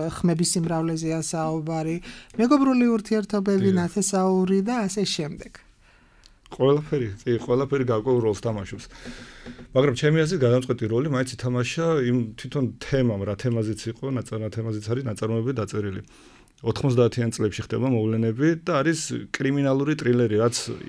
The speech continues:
Speaker 2: აი, იმდროინდელი ყოფა არის აღწერილი, რაც ოთხმოცდაათიანებისთვის ჩვეულებრივი მოვლენა იყო, მაგრამ ეხლა ასე თუ ისე შორეულია და რაღაც წარსულში დარჩენილი.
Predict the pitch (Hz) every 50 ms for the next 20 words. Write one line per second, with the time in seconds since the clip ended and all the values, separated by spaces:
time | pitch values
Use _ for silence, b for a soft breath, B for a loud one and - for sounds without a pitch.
0 | - - 113 117 131 131 117 117 117 120 120 123 143 143 143 135 123 135 123 127
1 | 127 - 123 104 - - 113 101 95 107 101 98 - - 139 139 135 113 104 104
2 | 123 123 110 101 - - - 120 110 120 120 117 107 98 117 113 117 117 120 117
3 | - 120 - - 123 123 123 123 127 123 131 131 131 135 131 131 143 151 156 151
4 | 139 127 - 101 107 113 113 110 107 - 117 127 - - - 151 131 117 110 -
5 | 92 B B B B B B B - 113 - - 123 - 143 131 - - 156 156
6 | - - 139 127 131 131 135 135 131 131 127 123 120 123 123 123 120 123 147 156
7 | 143 120 110 110 104 - - - 127 120 - - - - 131 123 113 107 95 -
8 | 117 110 104 101 101 101